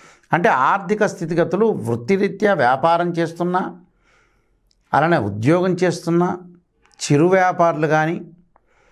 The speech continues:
పారిశ్రామికవేత్తలు కానీ, వీళ్ళందరికీ కూడా అనుకూలమైన స్థితి వచ్చే అవకాశం అనేది గ్యారంటీగా ఉంటుంది. అంటే కేతువు లాభాన్ని ఇస్తాడని అర్థం.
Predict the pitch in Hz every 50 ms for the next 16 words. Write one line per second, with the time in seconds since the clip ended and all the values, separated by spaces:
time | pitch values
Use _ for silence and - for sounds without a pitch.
0 | _ _ _ _ _ - 113 117 127 160 185 175 - - 185 190 180 175 175 160
1 | 143 151 156 156 156 - 160 143 139 147 156 160 160 143 143 135 143 147 160 170
2 | 190 202 202 - 202 214 185 156 151 175 175 165 185 180 175 170 170 165 160 156
3 | 127 - - 143 - 190 220 247 - - - - _ _ _ _ _ _ - 160
4 | 151 156 - 170 151 147 156 151 151 156 151 143 - - 139 139 151 185 220 220
5 | 170 165 156 156 151 139 - 156 131 120 107 98 87 - 95 87 82 - - _
6 | _ _ _ _ _ _ _ _ _ _ _ _ _ _ _ _ _ _ - -
7 | 180 190 226 196 180 190 - 175 202 214 208 214 208 175 156 143 156 - 151 175
8 | 190 190 180 160 - - - 147 143 143 131 113 104 98 92 113 110